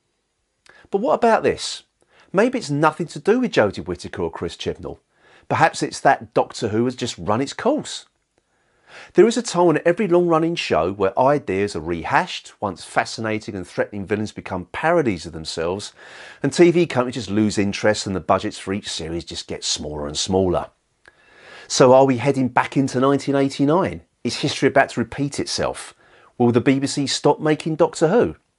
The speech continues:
Well, no. Well, I do think that the Doctor Who bubble has burst,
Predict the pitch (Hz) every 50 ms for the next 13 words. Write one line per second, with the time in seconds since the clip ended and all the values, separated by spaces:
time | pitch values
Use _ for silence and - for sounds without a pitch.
0 | _ _ _ _ _ _ _ - - - - - - - - - - _ _ _
1 | - 240 285 311 269 220 - _ _ _ _ - - 160 123 69 67 - - -
2 | _ _ _ _ _ _ _ _ - - 165 170 175 175 175 220 247 254 240 -
3 | - 190 175 156 151 139 147 123 - 151 - - - 135 131 131 120 - 131 117
4 | 113 107 - - - 151 139 113 101 95 - - 160 165 135 80 67 - - -
5 | - - -